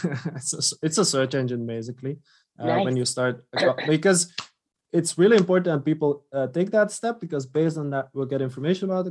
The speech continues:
Speaker 1: company. But based on that, it will also suggest which contacts you already know or who your team knows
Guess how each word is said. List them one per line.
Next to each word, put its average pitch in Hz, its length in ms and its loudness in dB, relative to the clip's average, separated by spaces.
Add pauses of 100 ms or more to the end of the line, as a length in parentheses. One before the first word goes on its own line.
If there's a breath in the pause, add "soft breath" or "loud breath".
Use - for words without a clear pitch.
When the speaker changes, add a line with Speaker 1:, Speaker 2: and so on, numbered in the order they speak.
(120)
Speaker 1:
company. 180 320 -4 (500)
But 147 160 2
based 180 240 4
on 170 120 4
that, 160 220 2
it 143 120 -4
will 139 140 2
also 165 240 -2
suggest 143 520 -2
which 147 240 -4
contacts 156 800 0
you 135 160 0
already 131 340 2
know 131 280 2
or 135 320 2
who 131 100 0
your 123 180 -2
team 151 300 0
knows 185 480 -2